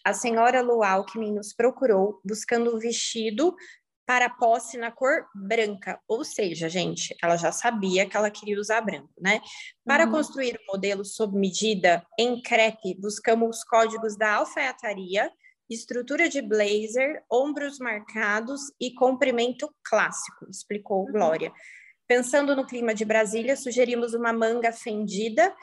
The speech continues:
Speaker 1: que além de deixar o modelo mais fresco e poético, imprime um novo
Speaker 2: Uhum.
Speaker 1: código de moda de vestido que marca esse período de vinte e vinte e três."
Speaker 2: Uhum.
Speaker 1: É...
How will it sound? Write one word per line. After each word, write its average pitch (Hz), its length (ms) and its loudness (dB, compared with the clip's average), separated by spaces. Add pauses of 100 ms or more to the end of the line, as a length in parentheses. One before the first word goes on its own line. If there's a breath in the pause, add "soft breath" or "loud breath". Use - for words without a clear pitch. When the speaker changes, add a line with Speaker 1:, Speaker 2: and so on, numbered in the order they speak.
(240 loud breath)
Speaker 1:
que - 120 -2
além 233 240 2
de 240 120 -6
deixar 240 380 -2
o 226 80 -4
modelo 220 340 -2
mais 220 320 -2 (160)
fresco 233 440 -2
e 262 100 -8
poético, 226 760 2
imprime 240 420 -2
um 240 60 -4
novo 233 280 2
Speaker 2:
Uhum. 220 100 -2
Speaker 1:
código 226 380 0
de 214 160 -20
moda 208 260 -4
de 214 140 -8
vestido 208 480 -4 (380 loud breath)
que 262 120 0
marca 214 340 2
esse - 180 -6
período 208 360 0
de 214 160 -2
vinte 208 260 -4
e - 40 -8
vinte 208 220 -4
e - 60 -10
três." - 520 -6 (320)
Speaker 2:
Uhum. 208 500 -4 (840)
Speaker 1:
É... 180 840 0